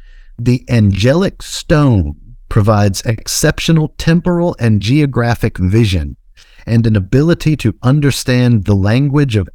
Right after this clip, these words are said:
animals. Also, he shall be endued with divine gifts of foreknowledge by, of things by dreams and revelations. It is the food of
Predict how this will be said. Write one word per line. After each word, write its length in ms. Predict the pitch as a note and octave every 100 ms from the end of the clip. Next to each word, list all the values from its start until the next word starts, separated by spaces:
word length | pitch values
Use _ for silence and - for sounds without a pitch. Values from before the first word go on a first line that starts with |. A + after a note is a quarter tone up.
| -
animals. 720 | A2+ A2 G2 C2 B1+ - - - - - - - - - - -
Also, 640 | A#2 B2+ - A2 G#2+ D#3 -
he 140 | G#2+ C3
shall 240 | - C3
be 120 | A#2+
endued 500 | A#2+ A2 A2 B2 C3
with 200 | A#2 A2+ - _ _ G#2
divine 680 | G#2+ A#2 A2 C3 D#3+ E3
gifts 440 | C3+ C3+ C#3+ - G#2+
of 80 | F2+
foreknowledge 880 | - D3+ D#3+ D#3+ C#3 C3 B2+ G#2+
by, 180 | G#2+ G#2 - - - -
of 100 | A#2
things 380 | - D3 C#3+ A2+
by 240 | A2+ F#2+ - - G#2+
dreams 800 | G2 G#2+ B2+ C#3+ D3 D3 C#3 -
and 280 | G#2+ F#2 E2+
revelations. 1080 | G2+ G#2+ G#2 G2+ G2 - B1+ A1 _ - - - - - - - - - - -
It 180 | D3 C#3+
is 200 | G#2+ -
the 120 | G#2
food 640 | - - E3+ A#2+ F#2 E2 -
of 160 | G#2+